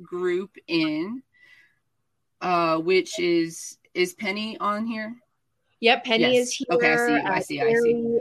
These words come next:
Speaker 2: is here. Jess is, it looks like it says Jess, but it says device is not connected. Um,
Speaker 1: So let's, let's, uh, let's see. Uh, let's see, let's see, let's see.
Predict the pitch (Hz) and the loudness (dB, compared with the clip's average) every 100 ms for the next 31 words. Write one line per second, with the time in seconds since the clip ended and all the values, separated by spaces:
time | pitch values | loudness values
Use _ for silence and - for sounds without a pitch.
0 | - 226 220 - 233 226 214 214 208 214 | 0 -2 -2 -6 0 2 2 2 0 -4
1 | 214 _ _ _ _ - 262 349 - 403 | -10 _ _ _ _ 6 8 8 8 8
2 | - - 247 247 - 254 311 - 330 302 | 6 4 4 4 0 2 2 2 2 2
3 | - 262 247 233 233 - 233 226 240 226 | 2 0 4 4 4 4 2 4 -2 0
4 | 226 202 202 226 226 208 208 139 - 202 | 0 6 6 4 0 2 4 4 2 0
5 | 190 185 185 185 135 113 - _ _ - | 4 2 4 4 6 4 0 _ _ -20
6 | - _ - 202 196 175 160 156 151 170 | -20 _ 4 6 8 8 6 2 -2 -8
7 | _ _ _ _ _ _ _ _ _ - | _ _ _ _ _ _ _ _ _ -14
8 | - 180 202 208 - 196 196 - - - | -6 -2 0 -2 -4 -2 -2 -4 -10 -4
9 | 180 165 156 165 - _ _ _ _ _ | -2 -2 -4 -8 -12 _ _ _ _ _
10 | _ _ _ _ _ 262 - 156 151 160 | _ _ _ _ _ -14 -10 -8 -8 -10
11 | - _ _ _ _ _ _ _ _ _ | -16 _ _ _ _ _ _ _ _ _
12 | - - _ _ _ _ _ _ _ 359 | -20 -20 _ _ _ _ _ _ _ -12
13 | - - - 320 311 320 165 156 - - | -8 -8 -8 -8 -8 -8 -10 -12 -12 -12
14 | - - - 190 - 214 302 | -10 -12 -12 -12 -12 -10 -6